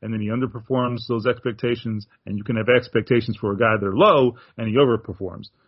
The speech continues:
And so it just depends, you know, what your luck is. And I think in this case, expectations for Tua were certainly high. Two, two, three years of buildup, and then, you know, it, it didn't necessarily turn out the way they hoped. So we'll see. I'm, I'm rooting for him because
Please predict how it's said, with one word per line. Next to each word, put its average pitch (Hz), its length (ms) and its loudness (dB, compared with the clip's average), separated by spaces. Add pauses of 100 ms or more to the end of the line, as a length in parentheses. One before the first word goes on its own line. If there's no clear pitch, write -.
(140)
And 113 100 -4
so 107 460 2 (380)
it 90 80 -12
just - 140 -12
depends, 104 440 2
you 101 60 -2
know, 104 180 -4 (160)
what 101 240 -6
your 101 100 -6
luck 127 240 2
is. 101 240 0
And 92 120 -4
I 92 80 -4
think 98 180 -4
in 98 60 -2
this 127 160 0
case, 110 400 0 (760)
expectations 127 580 0
for 107 120 -4
Tua 156 460 4
were 156 120 -6
certainly 185 320 0
high. 170 240 2 (160)
Two, 165 320 -4 (140)
two, 190 160 -6
three 180 200 0
years 170 220 -2
of 123 100 -6
buildup, 165 440 0
and 131 180 -4
then, 127 340 -4 (480)
you 123 100 -6
know, 117 140 -2
it, 113 180 -4
it 107 60 -4
didn't 110 360 0 (180)
necessarily 113 540 -2
turn 110 240 -4
out 104 160 -4
the 110 60 -8
way 101 200 -2
they 92 80 -6
hoped. 98 260 -6
So 120 160 2
we'll 254 120 6
see. 160 280 4
I'm, 175 200 4
I'm 180 160 2
rooting 214 240 0
for 151 240 4
him 143 100 2
because 135 420 2